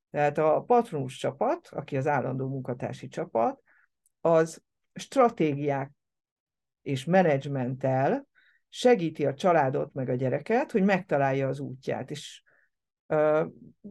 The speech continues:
kicsi korába kap hetente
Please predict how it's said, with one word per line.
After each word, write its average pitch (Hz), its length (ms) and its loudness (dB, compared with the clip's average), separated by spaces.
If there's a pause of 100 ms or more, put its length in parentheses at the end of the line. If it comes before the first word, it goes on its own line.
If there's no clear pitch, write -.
(300)
kicsi - 280 -4
korába 143 840 2 (640)
kap 135 300 0 (160)
hetente 120 760 -6